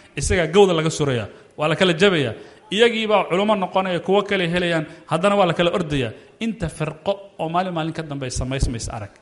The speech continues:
New formations, sects fara badan, maalin firqaa samaysmaysa. Labadii shalay wada socotay, masjidkaas waa lagu kala kacay, waa la xiray. Sheekhi xaggu meel u furtay, ardadna xaggay furteen. Masjid kalaa ka dhashay, waa lagu kala kacay. Mid kalaa ka dhashay, waa lagu kala kacay. Waxay, waxay noqdeen, mooday noqdeen.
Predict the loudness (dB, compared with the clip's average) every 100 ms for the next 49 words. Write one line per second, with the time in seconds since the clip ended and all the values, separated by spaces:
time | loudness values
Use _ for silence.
0 | -6 -4 -2 -2 -4 -2 -2 -4 -6 -10
1 | -12 -6 -4 -4 -10 -6 -6 -4 -2 -2
2 | -4 -16 -20 0 4 4 4 2 2 0
3 | -2 -4 -6 -6 -8 -10 0 2 2 0
4 | 0 0 0 -2 -4 -6 -6 -8 -14 -4
5 | 0 0 0 0 2 4 2 0 -2 -2
6 | 0 0 0 -4 -2 0 0 -2 -4 -4
7 | -4 -6 -4 -4 -4 -4 -2 -4 -4 -6
8 | -4 -4 -4 -14 -12 -4 -2 0 -2 -2
9 | -2 -6 -6 -8 -8 -8 -16 -6 2 2
10 | 2 0 2 2 0 -2 -2 -2 0 0
11 | 2 0 0 -2 -2 -2 -4 -10 -4 -2
12 | 0 2 2 0 -2 0 -2 2 4 4
13 | 4 4 2 0 -2 -2 -4 -4 -2 -2
14 | -2 -4 -6 -4 -4 -4 -8 -10 -14